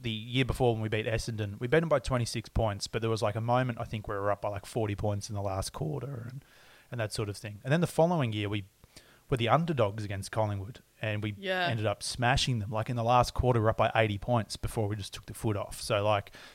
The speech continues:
Speaker 1: you don't always get these close grand finals. So that one was crazy. But the Voss moment is so special because I think we all love a captain's goal. Um, I don't think it's possible to overrate a huge captain's goal. And we had, like,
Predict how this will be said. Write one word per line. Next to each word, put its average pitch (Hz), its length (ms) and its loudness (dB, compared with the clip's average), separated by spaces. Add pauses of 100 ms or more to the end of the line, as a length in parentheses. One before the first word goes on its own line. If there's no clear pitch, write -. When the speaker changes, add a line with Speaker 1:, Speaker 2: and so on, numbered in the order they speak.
Speaker 1:
you - 60 -16
don't 165 120 4
always 147 220 6
get 135 140 -2
these 110 180 -2
close 113 340 2
grand 101 280 0
finals. 110 480 -2 (260)
So 135 100 -4
that 190 140 8
one 208 160 6
was 120 140 2
crazy. 113 500 0 (360)
But 139 180 0 (320)
the 139 100 4
Voss 180 340 8
moment 139 420 4
is 131 140 -6
so 117 200 2
special 110 600 -2 (320)
because 120 760 -2 (340)
I 127 60 0
think 208 120 2
we 175 100 8
all 127 140 10
love 120 160 10
a - 40 0
captain's 107 420 -2
goal. 107 460 2 (480)
Um, 101 460 2 (640)
I 123 60 -2
don't 180 160 8
think 196 100 4
it's 135 100 4
possible 123 420 8
to 117 100 6
overrate 110 560 6
a 110 60 -6
huge 113 340 0
captain's 107 440 0
goal. 104 520 2
And 120 140 0
we 120 80 2
had, 139 200 4
like, 147 280 2